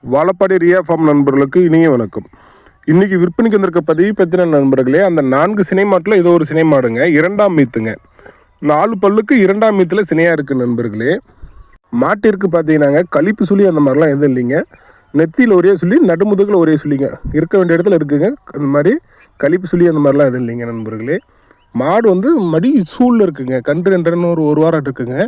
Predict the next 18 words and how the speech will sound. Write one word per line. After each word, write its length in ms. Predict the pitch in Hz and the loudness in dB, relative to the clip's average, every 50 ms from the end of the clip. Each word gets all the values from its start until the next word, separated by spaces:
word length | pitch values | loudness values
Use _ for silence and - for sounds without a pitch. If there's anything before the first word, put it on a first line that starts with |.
| - _ _ _ _ _ _ _ _ _ _ _ _ | -6 _ _ _ _ _ _ _ _ _ _ _ _
இப்ப 80 | - 143 151 | -2 0 2
எங்க 120 | 165 170 180 | 2 2 2
ஏரியாவெல்லாம் 360 | 185 185 196 196 202 208 208 180 | 2 2 2 0 0 0 0 0
மடி 160 | 160 160 190 214 196 156 | 0 0 0 0 0 0
சூழும்பாங்க 480 | - 196 202 196 185 175 165 151 143 139 139 135 | 0 0 0 2 2 0 0 -2 -2 -2 0 0
நண்பர்களே. 440 | 135 131 127 131 127 123 131 156 - - | -2 -2 -2 -2 -2 -2 -2 -2 -2 -4
அதான் 200 | 143 147 165 151 135 | -4 -2 -2 0 0
மடி 160 | 139 160 202 175 156 | 0 0 -2 0 0
ஜுரத்தல் 380 | 156 143 151 165 - 180 156 139 | 2 2 2 0 0 -2 -2 -2
இருக்குங்க, 320 | 131 113 110 104 113 131 170 - - - _ _ - 117 117 | -4 -6 -8 -8 -6 -6 -6 -6 -8 -14 _ _ -12 -8 -6
நீர்ல 280 | 143 151 151 139 135 131 | -4 -4 -2 -2 -4 -4
இருக்கு, 220 | 120 110 110 143 175 - - _ _ _ _ _ _ _ _ _ - | -6 -6 -8 -10 -10 -10 -12 _ _ _ _ _ _ _ _ _ -2
வேற 120 | 135 139 139 | -2 0 0
ஒண்ணும் 160 | 139 135 131 | -2 -2 -4
இல்லைங்க. 240 | 123 123 123 131 147 143 - | -4 -6 -6 -6 -6 -4 -2
காம்பளம்லாம் 540 | 165 170 196 220 208 196 185 185 185 190 175 | -2 -2 0 0 0 0 0 0 0 0 0
அருமையான 280 | 151 147 139 143 147 147 131 135 | 0 0 0 -2 -2 -2 -4 -4
காம்பளங்க. 440 | 127 123 123 123 117 113 110 117 | -4 -4 -4 -6 -6 -8 -8 -8